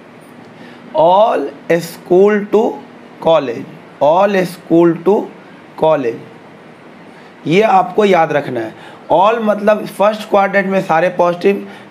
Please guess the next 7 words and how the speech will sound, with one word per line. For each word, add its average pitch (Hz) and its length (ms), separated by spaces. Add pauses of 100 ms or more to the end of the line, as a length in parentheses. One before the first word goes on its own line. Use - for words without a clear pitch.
(100)
school 240 320
मतलब 208 420
sine 208 520 (540)
और 180 160
उसका 196 340
भाई 170 340 (140)
cosec 175 480